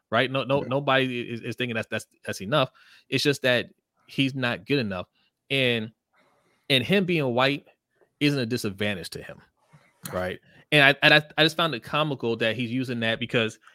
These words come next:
Speaker 1: yes, the N B A is predominantly black, and this idea that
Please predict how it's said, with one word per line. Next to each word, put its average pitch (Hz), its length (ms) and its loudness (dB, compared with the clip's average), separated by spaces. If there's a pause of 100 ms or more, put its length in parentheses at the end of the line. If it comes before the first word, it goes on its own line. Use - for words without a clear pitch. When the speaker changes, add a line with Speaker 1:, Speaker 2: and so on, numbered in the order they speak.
Speaker 1:
yes, - 300 2 (680)
the 135 140 0
N 143 100 0
B 147 80 2
A 147 60 4
is 135 40 -2
predominantly 127 580 -2
black, 104 340 -4 (580)
and 117 640 -4
this 117 300 -2
idea 120 400 0
that 107 300 -2